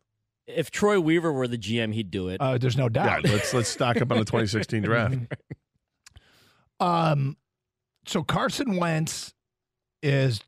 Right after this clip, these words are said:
Speaker 2: is gonna be thirty-one next year. He has started ninety-two games in the, in the N F L. His career record
Speaker 3: Wait, he's gonna be how old?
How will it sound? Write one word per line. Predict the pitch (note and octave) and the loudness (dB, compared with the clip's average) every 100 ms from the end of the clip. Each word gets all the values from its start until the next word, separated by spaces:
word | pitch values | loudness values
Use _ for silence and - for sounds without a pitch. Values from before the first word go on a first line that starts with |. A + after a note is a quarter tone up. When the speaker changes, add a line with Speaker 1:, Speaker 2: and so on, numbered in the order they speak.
| _ _ _ | _ _ _
Speaker 2:
is | C3 A#2+ | -2 0
gonna | C#3+ | 0
be | C3 | 0
thirty-one | - F3 F#3+ G3+ E3 B2+ | -2 -2 0 0 0 -2
next | G#2+ F#2 - F2 | -4 -6 -8 -8
year. | C#2+ B1 C#3 _ _ _ _ _ _ _ _ _ _ _ - | -10 -12 -18 _ _ _ _ _ _ _ _ _ _ _ -2
He | D3+ | 0
has | C#3 | 0
started | - - - G3 E3+ C3 | -2 -4 0 0 0 0
ninety-two | A#2+ C3 F3 G#3 G3+ - F#3+ | -2 -2 -2 -2 -2 -2 0
games | D3 C#3 A#2+ G#2+ G2+ - - | 0 0 0 -2 -6 -8 -2
in | A#2+ | 0
the, | A#2+ A2 G#2 - | 0 -4 -8 -6
in | B2 | -2
the | A#2 | 0
N | B2 | 0
F | C#3+ - | -2 -2
L. | G#2 F#2+ E2 _ _ _ _ _ _ _ _ _ - | -4 -4 -8 _ _ _ _ _ _ _ _ _ -4
His | B2 D#3 | -2 -2
career | - - D#3 F3 B3 | -2 -2 0 0 2
record | G3 D#3+ - - - _ _ _ | 0 -2 -4 -10 -14 _ _ _
Speaker 3:
Wait, | D#3+ G#2+ | -4 0
he's | C3 C#4+ | 0 0
gonna | F4+ A3+ | -2 0
be | C3+ | 2
how | D3 | 2
old? | G#3 E4+ - | 0 -2 -6